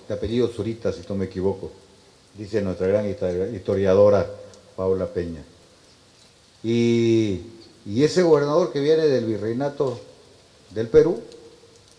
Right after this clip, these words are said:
aquí los cruceños, esos criollos, pues la mayoría ya de los españoles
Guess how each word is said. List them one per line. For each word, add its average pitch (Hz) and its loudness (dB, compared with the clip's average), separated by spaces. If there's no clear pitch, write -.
aquí 170 -4
los 123 0
cruceños, 180 -2
esos 117 0
criollos, 180 4
pues - -12
la 143 -6
mayoría 156 0
ya 135 4
de 135 2
los 120 4
españoles 127 -2